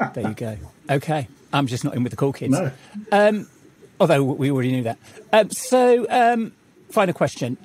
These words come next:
Speaker 1: Um, what was the weakest password you ever had, and do you still use it today?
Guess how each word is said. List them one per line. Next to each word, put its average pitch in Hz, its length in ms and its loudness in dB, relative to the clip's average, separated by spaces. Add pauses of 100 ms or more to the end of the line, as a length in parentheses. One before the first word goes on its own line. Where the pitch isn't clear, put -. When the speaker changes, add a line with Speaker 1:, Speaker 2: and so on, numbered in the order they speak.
Speaker 1:
Um, 185 240 2 (180)
what 247 200 4
was 269 100 0
the 262 80 0
weakest 220 340 0
password 151 580 2
you 147 80 2
ever 139 180 2
had, 127 400 -2
and 139 160 2
do 147 100 0
you 143 80 2
still 147 220 0
use 131 200 0
it 139 100 -8
today? 113 320 -4